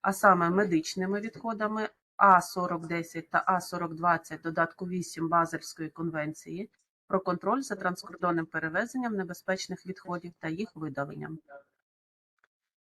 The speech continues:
Мене звати Грицак Олена, я начальник відділу оцінки впливу на довкілля Департаменту екологічної оцінки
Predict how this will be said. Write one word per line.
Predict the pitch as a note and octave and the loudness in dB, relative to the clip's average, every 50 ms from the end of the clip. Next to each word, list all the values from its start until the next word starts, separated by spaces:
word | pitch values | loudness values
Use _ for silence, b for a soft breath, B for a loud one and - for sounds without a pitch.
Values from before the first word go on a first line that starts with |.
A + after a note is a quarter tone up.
| - | -2
Мене | - - C4 C#4+ | 2 2 4 4
звати | B3+ A#3 B3+ B3+ C#4+ B3+ | 8 6 6 6 6 0
Грицак | G#3+ A3 G3+ - - A3 G#3+ A3 | 2 0 -2 0 0 0 2 2
Олена, | G3+ F#3 F3+ E3+ E3+ F#3 A3 C4+ - _ _ - | 2 2 4 4 6 6 6 4 4 _ _ -4
я | F#3 G#3 A#3 | 2 2 4
начальник | C4+ B3+ - - A3 A3 G#3+ G#3 G3 G3 - | 4 2 0 2 2 2 2 2 -2 -2 -2
відділу | F#3+ G3 F#3 F#3+ F#3+ F3+ F3 | -4 -4 0 0 2 2 2
оцінки | F3 E3 E3+ - G3+ G#3 - F#3+ | -2 -2 -2 -4 -6 -4 -4 -4
впливу | F#3 - - F#3+ G3 G3+ F#3 F#3 | -6 -6 0 2 2 2 2 2
на | E3+ E3 D#3 | 0 0 0
довкілля | D3+ D#3 D3+ - G3+ G3+ D#3+ D#3 E3 F3+ G#3 C4 - _ _ _ _ - | 0 -4 -10 -12 -8 -6 -4 0 4 4 4 2 0 _ _ _ _ -12
Департаменту | E3+ F#3 F#3 - G3 G3 G3 - G#3+ A#3+ B3 A#3 G#3+ G3 - F#3+ | -6 -6 -4 0 0 -2 4 6 6 6 6 4 0 0 -2 -4
екологічної | F3+ F3 - F#3 F#3 F#3 F#3+ F3+ E3+ E3 - - E3+ D#3+ D#3 D#3 | -6 -4 -4 -4 -2 -2 -2 -4 -4 -8 -8 -6 -6 -4 -4 -4
оцінки | D#3 _ - - F#3+ A3+ C4 C4+ - D4 | -6 _ -6 -4 -4 -4 -4 -6 -6 -10